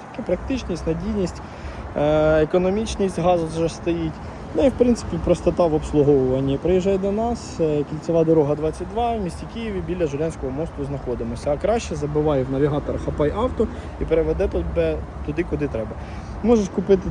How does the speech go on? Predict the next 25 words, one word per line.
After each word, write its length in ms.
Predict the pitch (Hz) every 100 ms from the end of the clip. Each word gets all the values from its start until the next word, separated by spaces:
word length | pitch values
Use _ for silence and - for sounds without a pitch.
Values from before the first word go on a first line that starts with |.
| -
цю 160 | 185 180
автівку 400 | 165 - 165 -
як 160 | 175 185
за 100 | 240
повний 320 | 349 339 294
шматочок 500 | - 254 254 - 214
грошей, 420 | 214 202 220 208 - - -
так 200 | - 240
і 40 | 220
взяти 320 | 185 190 175
в 40 |
лізинг. 380 | 151 135 123 120 104 139
Береш 320 | 180 220 - 151
від, 140 | 175 160 156
е, 120 | 147
повної 360 | 170 170 160
вартості, 680 | 180 247 262 214 - 202 196 -
яка 240 | 185 170 175
буде 180 | 170 165
вказана 400 | - 160 160 160
в 80 |
об'яві, 320 | 160 156 156 147
відриваєш 560 | 151 160 156 151 139
п'ятнадцять 420 | - 151 151 143
відсоточків, 540 | 202 - 277 233 -